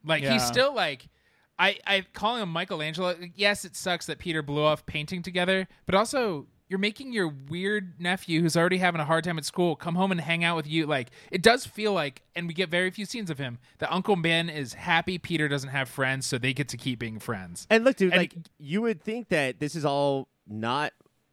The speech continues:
Speaker 3: in Raimi's wheelhouse. Like, the first fifty-four minutes, or actually until Willem Dafoe,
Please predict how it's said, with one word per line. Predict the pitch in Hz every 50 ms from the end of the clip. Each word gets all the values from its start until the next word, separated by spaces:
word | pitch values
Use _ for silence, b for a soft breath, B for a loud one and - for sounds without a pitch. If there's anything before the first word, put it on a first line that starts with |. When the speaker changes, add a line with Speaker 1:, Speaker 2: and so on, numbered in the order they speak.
| _ _ _ _ -
Speaker 3:
in | 131 131 127
Raimi's | 123 127 127 127 127 113 98
wheelhouse. | 107 147 175 208 113 90 73 - - - - - -
Like, | 123 120 -
the | 143 131
first | - 170 175 - -
fifty-four | - 165 165 - - 180 160 - 165 160 147
minutes, | 113 107 139 160 131 95 87 80 - - - - _
or | - 170 196
actually | 220 - - 220
until | 190 165 - 180 160 143 139 127
Willem | 117 131 127 120 101
Dafoe, | 110 104 - 110 98 95 92 87